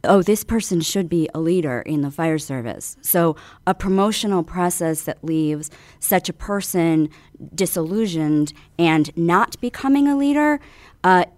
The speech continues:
i-, i-, is flawed in some way. So I'm always interested in the story that doesn't get told. And so that was the big discovery for me dramatically is,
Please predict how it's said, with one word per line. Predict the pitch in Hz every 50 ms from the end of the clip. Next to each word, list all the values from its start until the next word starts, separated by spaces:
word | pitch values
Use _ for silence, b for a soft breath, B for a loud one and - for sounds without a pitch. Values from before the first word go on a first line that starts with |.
| - - -
i-, | 165 190 - - -
i-, | 135 - - _
is | 202 202 180 -
flawed | - - - - 196 190 190 196 196 185
in | 185 175 180 175
some | - - - 165 160 165 160
way. | 165 170 160 147 127 123 117
So | 123 - - - 175 165 160 160 156 151 B B B B B B - -
I'm | - 170 196 202 214 214 202 - - - - _ - - _ _ _ - _ - - - -
always | - 233 254 269 247 269 262 254 - - -
interested | 214 214 208 - - 202 - - - 190 175 151 - -
in | 175 175 165 165 165 160 160 160 B B B B -
the | 185
story | 180 - - 190 180 175 175
that | 175 170 151
doesn't | 175 165 151 156 156 147
get | 151 147 143 -
told. | - - 190 185 170 156 151 135 135 131 - -
And | 160 165 160
so | 180 175
that | 180 185 190 -
was | 190 170 165
the | 165
big | 151 165 170 160 147
discovery | 170 156 - - - 175 165 156 160 160 156
for | 151 - 165 156
me | 156 151 151
dramatically | 143 - 151 143 151 156 160 165 170 165 147 - 139 135 131 135 123 -
is, | 143 147 139 139